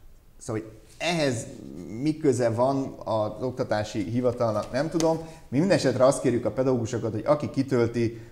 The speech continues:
az a szakszereti kérdésre, hát a négyes, ötös nyugodtan írja be, mert azt gondolom, hogy az elmúlt két év, ö, permanens tiltakozása és, ö, harca mégiscsak meghozta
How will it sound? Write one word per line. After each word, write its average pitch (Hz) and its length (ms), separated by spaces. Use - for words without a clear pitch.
az 107 180
a 104 200
szakszereti 143 500
kérdésre, 110 960
hát - 160
a - 40
négyes, 113 340
ötös 104 300
nyugodtan 104 640
írja 98 320
be, 123 500
mert 107 360
azt 107 300
gondolom, 117 400
hogy 104 140
az 101 100
elmúlt 120 380
két 139 320
év, 107 400
ö, 98 440
permanens 120 580
tiltakozása 107 840
és, 98 300
ö, 107 100
harca 110 720
mégiscsak 110 560
meghozta 104 680